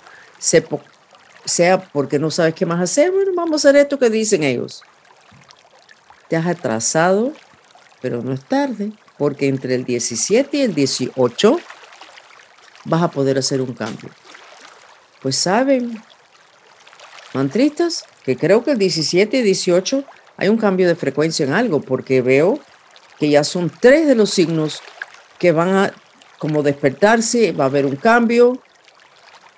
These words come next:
Seguro que los astrólogos que sí han tenido sus estudios astrológicos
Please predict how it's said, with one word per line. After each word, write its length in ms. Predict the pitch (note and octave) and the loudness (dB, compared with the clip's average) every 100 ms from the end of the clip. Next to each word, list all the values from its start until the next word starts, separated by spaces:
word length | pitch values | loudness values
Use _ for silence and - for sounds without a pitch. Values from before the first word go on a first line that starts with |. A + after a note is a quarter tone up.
| _ | _
Seguro 440 | - G3+ F#3+ F#3+ | 2 4 6 4
que 100 | F#3+ | 4
los 140 | E3+ D#3+ | 0 0
astrólogos 840 | C#3+ - D#3 D3 C#3+ C#3+ - - - - _ _ | -2 -2 0 0 -2 -4 -8 -14 -20 -20 _ _
que 100 | - | -2
sí 540 | D#3+ - B3+ C4+ A#3 - _ | 0 2 2 2 0 -6 _
han 260 | - D3 D#3 | -4 -2 -4
tenido 440 | D3 D3 D3 D3+ | 0 0 2 0
sus 240 | D3+ D3+ C#3 | -2 -2 -4
estudios 440 | C3 - C#4 A#3 | -4 -2 0 2
astrológicos 880 | D#3 C3+ C#3+ C#3 C#3+ D3 - C3+ C3+ | 0 -2 -2 0 0 -2 -4 -6 -6